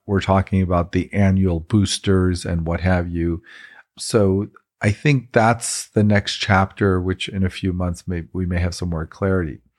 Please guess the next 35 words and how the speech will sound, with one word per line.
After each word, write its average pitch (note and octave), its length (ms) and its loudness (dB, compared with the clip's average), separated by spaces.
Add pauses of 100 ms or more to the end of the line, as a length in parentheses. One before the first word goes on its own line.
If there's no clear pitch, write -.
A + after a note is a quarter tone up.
(680)
In C#3 100 0
terms F3+ 240 2
of E3+ 120 2
the B2+ 60 4
booster B2 460 2
itself, B2+ 720 0 (160)
I G#2 160 0
predicted G2+ 560 -2
this G2+ 240 -2
on F#2+ 200 -2
some G2 200 -4
of G2 80 -2
the F#2+ 140 -2
podcasts G2+ 640 0
before, C3+ 580 2 (340)
that G#2 160 0
eventually G#2+ 540 -2 (140)
everybody A2 840 2
would G#2 220 -4
qualify G2+ 520 2
for G2 160 -2
a F#2+ 60 2
booster. G2 480 0
We F2 160 0
know G2 240 4
that. F#2+ 340 2
We F#2 140 -2 (180)
did G2+ 180 2
a G2 60 4
study, F#2+ 320 2
and F#2 80 4
I'll F2 120 2
put - 160 -8
a F#2 60 0
link G2 380 2